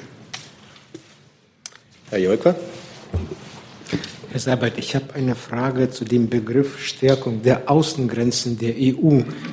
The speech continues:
Speaker 2: Dafür plädiert ja die Kanzlerin schon seit längerem. Mich würde interessieren, was genau die Kanzlerin unter dieser Stärkung meint. Ist damit auch gemeint die Zurückweisung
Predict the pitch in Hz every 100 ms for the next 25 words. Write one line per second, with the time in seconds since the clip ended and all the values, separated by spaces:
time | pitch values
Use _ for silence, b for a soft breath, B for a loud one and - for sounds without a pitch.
0 | B - 120 139 135 123 117 139 139 117
1 | 120 117 117 - - - 123 - 123 117
2 | 117 - 117 107 113 110 - - 120 135
3 | 117 107 107 - 117 - 131 127 117 120
4 | 113 - 143 143 139 - 135 - - 123
5 | 127 156 165 120 B B B B - -
6 | 120 127 - 131 131 131 120 127 113 117
7 | 117 - - 123 127 127 123 - - -
8 | 120 127 107 92 - - - 156 - 127
9 | 123 139 - - 147 151 - 127 113 120
10 | 151 165 - - 113 - 139 - 120 117
11 | 135 135 156